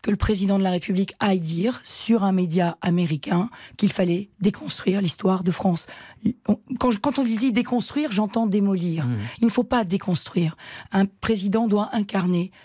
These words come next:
Speaker 1: la fierté française.
Speaker 2: La tribune de généraux dans le magazine Valeurs Actuelles contre le délitement de notre pays a fait beaucoup de bruit. D'ailleurs, des sanctions vont tomber. C'est ce qu'annonce le général Lecointre dans le journal Le Parisien aujourd'hui en France. Huit mille soldats l'ont signé quand même.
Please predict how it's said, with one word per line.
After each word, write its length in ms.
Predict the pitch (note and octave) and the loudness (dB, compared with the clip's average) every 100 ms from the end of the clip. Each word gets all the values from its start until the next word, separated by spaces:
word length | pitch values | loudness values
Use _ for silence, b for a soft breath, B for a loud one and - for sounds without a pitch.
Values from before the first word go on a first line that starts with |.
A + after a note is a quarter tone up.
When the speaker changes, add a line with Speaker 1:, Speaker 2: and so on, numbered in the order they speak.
| B | B
Speaker 1:
la 140 | - G3+ | 2 2
fierté 540 | - A3 G3 - F3+ | 2 -2 -2 -2 -4
française. 640 | - G#3 - F#3 F3 - - - B B B - | -2 -2 0 -2 -6 -10 -18 -20 B B B -4
Speaker 2:
La 100 | F3+ | 0
tribune 440 | - F3+ G3 F#3 | 2 2 4 2
de 100 | D#3+ | 0
généraux 480 | D3 E3 D#3 C#3+ E3 | 0 0 0 0 0
dans 180 | C#3+ C#3 | 0 0
le 120 | C3+ | 0
magazine 500 | C3+ C3 C3 D3+ C#3+ | 0 0 0 2 2
Valeurs 300 | C3 C3+ C3 | 2 0 -2
Actuelles 320 | B2+ D#3 C#3 | -2 -2 0
contre 340 | - C#3+ - | 2 0 2
le 140 | C#3+ C3+ | 2 2
délitement 760 | A#2+ G3+ F#3 F#3+ - F3+ G3 | 2 2 2 -4 -2 0 2
de 100 | C#3+ | 2
notre 300 | C#3 C3+ - | 0 -2 -2
pays 300 | C3+ C#3+ D3+ | 0 0 0
a 40 | C3+ | 0
fait 120 | C3+ | -2
beaucoup 280 | A#2+ B2+ D3+ | -4 -4 0
de 120 | C3+ | 0
bruit. 260 | B2 E3+ | 2 2
D'ailleurs, 260 | C#3 B2+ C3 | 2 2 2
des 120 | C3 | 0
sanctions 400 | A#2+ C3+ - D3+ | 0 0 0 0
vont 180 | B2+ B2 | 2 0
tomber. 340 | C#3 C#3 D3+ D3 B B B | 2 2 2 -2 B B B
C'est 160 | - D#3 | -2 -2
ce 80 | - | 2
qu'annonce 380 | D#3 D3+ E3+ E3 | 2 2 2 0
le 80 | |
général 380 | C#3 D3 C#3 C#3 | 0 2 2 2
Lecointre 680 | C3 B2+ - D#3+ D3 - C3+ | 2 0 0 0 0 0 0
dans 160 | B2 B2+ | 4 2
le 100 | B2 | 2
journal 280 | B2+ C3+ | 2 0
Le 60 | C3 | 0
Parisien 340 | C#3 B2+ B2 C3+ | 0 0 2 2
aujourd'hui 280 | B2+ A#2+ | 2 2
en 80 | A#2+ | 0
France. 300 | - F3+ G3 - - | 2 -2 -2 -8 -2
Huit 160 | F3 A3 | 2 4
mille 100 | G#3 | 2
soldats 340 | - C#3 B2+ | -2 0 0
l'ont 120 | A2+ | -2
signé 280 | A2 B2 A#2+ | -2 0 0
quand 160 | A#2+ A2+ | 0 0
même. 200 | A2 | 0